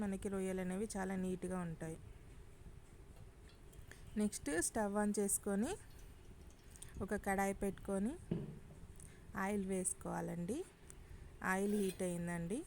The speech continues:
నార్మల్ కంటే కొంచెం ఎక్కువ హీట్ అయింది. చూడండి, పొగలు కూడా వస్తున్నాయి. నేను జీలకర్ర యాడ్ చేశాను and ఆవాలు యాడ్ చేశాను. తర్వాత సన్నగా తరిగి పెట్టుకొని, సన్నగా పొడుగుగా తరుక్కున్న పచ్చిమిర్చి and ఆనియన్స్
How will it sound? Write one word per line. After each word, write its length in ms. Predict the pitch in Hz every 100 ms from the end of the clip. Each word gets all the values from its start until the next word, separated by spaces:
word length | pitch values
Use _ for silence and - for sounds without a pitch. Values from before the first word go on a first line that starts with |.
| - - -
నార్మల్ 320 | 196 185 190 185
కంటే 200 | 190 190 214
కొంచెం 240 | 202 196 180
ఎక్కువ 240 | 180 - 190 208
హీట్ 180 | 175 170
అయింది. 300 | 170 165 196 370 - - - - - - -
చూడండి, 380 | 202 185 180 170 -
పొగలు 300 | 175 180 180 -
కూడా 160 | 180 180
వస్తున్నాయి. 480 | 175 - 175 170 170
నేను 160 | 185 185
జీలకర్ర 440 | 185 175 170 185 185
యాడ్ 140 | 180 -
చేశాను 480 | 185 180 185 185 214 - - - - - - - - - - 190
and 220 | 190 196 180
ఆవాలు 300 | 165 165 165
యాడ్ 140 | 160 165
చేశాను. 420 | 170 170 170 180 320 - - - - - - - - - - - - - -
తర్వాత 480 | 202 196 190 254 285 -
సన్నగా 420 | 208 190 190 208 202
తరిగి 260 | 196 185 190
పెట్టుకొని, 480 | 190 180 - 190 220 277
సన్నగా 400 | - 202 190 190 -
పొడుగుగా 320 | 190 185 196 190
తరుక్కున్న 440 | 185 185 - 196 240
పచ్చిమిర్చి 560 | 190 - 196 190 185 196 196
and 160 | 208 196
ఆనియన్స్ 500 | 180 175 165 175